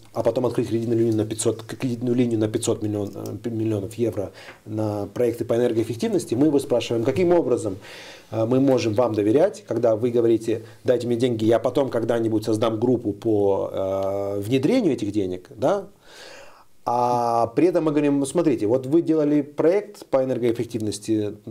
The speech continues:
знаменитый Морев, да, шведский ком-, швед-, шведский проект. Там всего лишь десять миллионов леев была сумма».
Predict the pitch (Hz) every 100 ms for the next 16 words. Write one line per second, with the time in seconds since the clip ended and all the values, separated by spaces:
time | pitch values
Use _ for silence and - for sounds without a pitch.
0 | 107 101 120 120 117 123 113 98 - 156
1 | - - 117 104 - 101 101 104 - 113
2 | 104 - - - 113 - - 101 90 -
3 | - _ _ _ - - - - 160 160
4 | 160 156 120 135 131 107 110 117 117 -
5 | 131 123 110 90 - 92 92 95 104 -
6 | 95 90